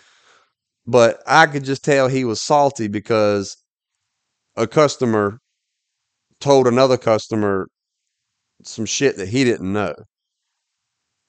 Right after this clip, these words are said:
And to me, there's no, there's no need for that. Like, I hand load ammunition. I shoot competitively.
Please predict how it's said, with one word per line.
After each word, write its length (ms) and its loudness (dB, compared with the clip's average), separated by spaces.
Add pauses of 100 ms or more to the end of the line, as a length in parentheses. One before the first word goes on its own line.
And 180 -2
to 100 -4
me, 260 -2
there's 320 -6
no, 460 -4 (420)
there's 180 -8
no 120 4
need 220 -4
for 120 -12
that. 220 -10 (960)
Like, 320 -4
I 200 0
hand 420 -4
load 180 -2
ammunition. 520 -8 (580)
I 320 -2
shoot 400 -8
competitively. 720 -2